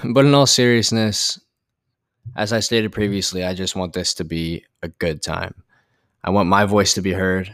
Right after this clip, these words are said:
I want your voice to be heard. And ultimately, what I want the show to be is somewhere we can all put aside our differences and come together for one thing that we love. And that thing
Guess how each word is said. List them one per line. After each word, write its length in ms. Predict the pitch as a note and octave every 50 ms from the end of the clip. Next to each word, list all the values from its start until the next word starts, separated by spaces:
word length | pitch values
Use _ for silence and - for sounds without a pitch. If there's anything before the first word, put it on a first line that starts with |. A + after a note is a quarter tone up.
| -
I 60 | -
want 140 | F2+ F#2 F2
your 260 | D#2+ F#2 F#2+ G2 G2
voice 320 | F2+ F#2 F2+ F2 F2 - -
to 60 | -
be 80 | F2+ D#2+
heard. 340 | E2 E2 D#2+ D#2+ D#2+ D#2 - - _ _ _ _ _ _ _ _ _ _ _ _ _ _ _ _ _ _ _ _ _ _
And 120 | - G2 F#2
ultimately, 600 | G2 A#2 - - B2+ A#2 A#2+ B2+ B2+ B2 B2 B2+ - _ _ _ _ _ _ _ _ _ _
what 120 | - -
I 40 | -
want 180 | - A2+ A#2 A2+
the 80 | -
show 220 | A2+ - - A#2 A2
to 80 | A2
be 200 | F2+ - G#2 G#2
is 140 | G#2 G2+ G2
somewhere 300 | - A2 G#2 G2+ G2+ G2
we 100 | G2 G2
can 100 | F#2+ G2
all 140 | F#2+ F#2+ F#2+
put 140 | - G#2+ G2+
aside 260 | G2 - - G2+ F#2+
our 80 | F#2 F2+
differences 480 | F2 F2+ F2+ F#2+ F#2 - - F2+ F2
and 140 | F2 F2+ -
come 160 | - G2 F#2+
together 480 | F#2 E2+ F2 E2+ E2+ E2 E2+ E2 - - _ _ _ _ _ _ _
for 160 | - F2 E2
one 180 | E2+ F2 F2
thing 160 | E2+ - F2 E2+
that 100 | E2+ E2
we 120 | E2 D#2+
love. 440 | D#2+ D#2+ D#2+ D#2+ E2 D#2+ - - - - - - _ _ _ _ _ _ _ _ _ _ _ _ _ _ _ _ _ _ _ -
And 160 | - D#2+ E2+
that 160 | E2+ E2 -
thing 360 | - E2 D#2+ D#2+ E2 E2 D#2+